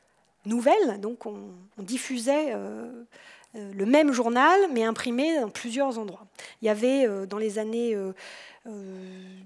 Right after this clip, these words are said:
donc, euh, dans, dans les années, enfin, au milieu du, du dix-huitième siècle, il y avait une trentaine de réimpressions de cette gazette parisienne dans diverses villes de province.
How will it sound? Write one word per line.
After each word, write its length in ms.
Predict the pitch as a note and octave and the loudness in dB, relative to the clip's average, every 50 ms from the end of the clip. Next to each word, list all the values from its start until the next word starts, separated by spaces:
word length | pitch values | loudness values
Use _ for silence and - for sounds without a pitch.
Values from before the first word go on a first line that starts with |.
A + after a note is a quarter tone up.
| G3 G#3 G#3+ G#3 G#3 _ _ _ _ _ D#4 D#4+ F4 F4 - B3+ | -20 -20 -20 -20 -20 _ _ _ _ _ -20 -20 -18 -18 -18 -16
donc, 420 | B3 G#3 A#3+ A3+ A3+ A3+ A3 - - | -14 -12 -10 -10 -10 -12 -14 -14 -12
euh, 160 | G#3+ F#3+ F#3+ | -12 -12 -12
dans, 180 | F3+ A3 - B3 | -12 -14 -16 -12
dans 140 | A#3 - A3+ | -10 -8 -6
les 200 | G#3+ G#3+ G3+ G#3+ | -4 -4 -4 -4
années, 180 | A3 A3 A3+ - | -4 -4 -6 -6
enfin, 120 | - G#3 | -4 -2
au 80 | G#3+ A3 | -2 0
milieu 240 | B3 B3 C4+ E4+ C4+ | 0 2 2 2 2
du, 140 | C4 C4+ | 2 -2
du 340 | A#3 A3 G#3+ G#3+ G#3 G#3+ A3 | -6 -8 -12 -14 -12 -12 -10
dix-huitième 420 | G3+ G#3+ A#3+ A3+ A#3 A3+ - A#3+ A3+ | -10 -8 -8 -8 -6 -2 -2 -2 0
siècle, 220 | - E4+ F4+ - | 0 0 0 0
il 40 | C#4 | 0
y 20 | A#3 | 0
avait 80 | B3+ | 0
une 100 | B3 A3+ | -2 -2
trentaine 540 | - - - F4 D#4+ - - D4+ D4 C#4 C4 | -2 -2 -2 -2 -2 2 2 2 2 2 0
de 80 | A3+ G#3 | -2 0
réimpressions 680 | F#3 A3 B3+ B3 A#3 A3+ - B3 - - - D4+ D4+ | 2 2 2 2 2 0 -2 -6 -4 -4 -4 -4 -4
de 80 | B3+ | -4
cette 240 | A#3 - - G3+ G3 | -4 -4 -6 -8 -4
gazette 400 | F#3+ A#3 A3 G3+ A#3+ B3 B3 - - | 0 0 0 2 0 -2 -2 -4 -8
parisienne 640 | - G3 F#3+ G3+ F3+ F#3+ G#3+ A3+ C4 C#4+ C#4 A3 | -6 -6 -6 -6 -6 -2 -2 0 0 -2 -4 -6
dans 220 | G3 G3 G3+ G3+ | -8 -8 -10 -10
diverses 480 | G3+ F3+ F#3+ G#3 G3 B3 - - - - | -10 -10 -8 -6 -6 -6 -4 -6 -6 -6
villes 220 | G#3 F#3 A#3+ A#3 | -6 -6 -6 -6
de 80 | G3+ A3+ | -6 -6
province. 500 | - - - G3 - E3 F3+ - - - | -8 -10 -14 -16 -16 -14 -12 -12 -12 -12